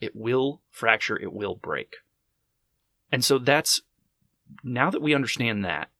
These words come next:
I hope I didn't lose too many of you with the sciencey speak there, but that's an important concept to understand as we look at the difference between resilience and toughness. So resilience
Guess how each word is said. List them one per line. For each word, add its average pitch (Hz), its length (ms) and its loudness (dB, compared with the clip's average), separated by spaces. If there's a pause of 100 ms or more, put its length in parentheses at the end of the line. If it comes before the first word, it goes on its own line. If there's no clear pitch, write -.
(440)
I 104 80 -6
hope 127 180 2
I 131 60 8
didn't 113 180 -2
lose 120 220 0
too - 100 -4
many 113 220 0
of 98 80 -4
you 107 100 -4
with 104 80 -2
the - 80 -8
sciencey 101 420 -4
speak - 360 -12
there, 76 180 -6
but - 140 -10
that's - 180 -2
an 127 60 -2
important 123 500 -2 (140)
concept 131 420 -2
to 110 60 -4
understand 107 420 -4
as 95 100 -2
we 110 120 -8
look 113 180 -2
at 107 120 -4
the 101 40 -10
difference 113 340 -4
between 101 340 -8
resilience 95 580 -6
and - 100 -12
toughness. - 500 -6 (300)
So - 160 4
resilience 110 920 0